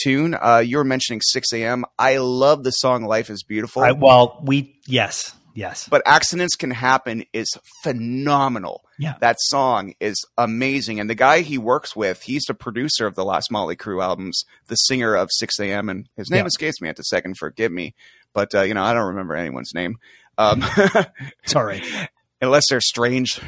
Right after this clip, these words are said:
Speaker 1: unless it's a odd name like Machine Gun Kelly, apparently. But, uh,
Speaker 2: <laughs>
Speaker 1: yeah, that movie, I wanted to see a Motley Crue movie for so long, and for so long in Hollywood, it was the thing in development. And at one point, the, the
Speaker 2: Yeah.
Speaker 1: Aust-, Austin Kutcher was supposed to play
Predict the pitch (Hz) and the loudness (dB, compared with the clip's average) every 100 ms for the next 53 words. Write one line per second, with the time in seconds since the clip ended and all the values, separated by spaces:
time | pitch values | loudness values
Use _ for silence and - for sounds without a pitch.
0 | - 107 120 123 120 - 113 101 101 110 | -12 -6 -4 -2 -2 2 4 4 2 2
1 | 113 104 110 107 98 101 - 104 101 92 | 2 0 -6 -6 -8 -6 -6 -6 -6 -6
2 | 113 110 92 117 113 85 104 _ - - | -4 -2 -2 -2 -2 -4 -10 _ -20 -20
3 | _ 123 120 120 113 117 - 104 117 107 | _ 4 6 6 6 4 -2 2 4 4
4 | 104 - - - - - - 120 180 180 | 0 -8 -14 -18 -16 -16 2 6 6 6
5 | 185 143 120 113 - - - - 147 214 | 4 2 -2 -4 -12 -20 -4 4 6 6
6 | 226 214 190 139 - 147 113 123 120 113 | 2 0 -2 -2 -2 -2 -2 0 0 0
7 | - 139 135 113 107 110 - 131 117 127 | -2 -4 -2 -4 -4 -4 0 0 2 0
8 | 165 120 95 - 135 139 131 127 110 107 | -2 -6 -6 -4 -4 -2 -2 -4 -2 0
9 | 131 104 95 85 - 104 120 117 123 110 | 0 -2 -6 -8 -12 -10 -10 -8 -8 -6
10 | 101 113 120 78 65 82 78 - - 117 | -2 -2 -2 -8 -12 -12 -14 -14 -8 -6
11 | 120 123 113 95 95 85 - - 92 90 | -4 -4 -4 -4 -4 -4 -8 -6 -6 -6
12 | - _ - 95 - 98 107 120 - - | -14 _ -8 -6 -2 2 2 2 -2 0
13 | 123 123 135 127 165 - 120 107 - 120 | 0 0 -6 -2 0 0 -2 -4 -2 -4
14 | - 107 113 113 117 | -4 -6 -4 -2 -4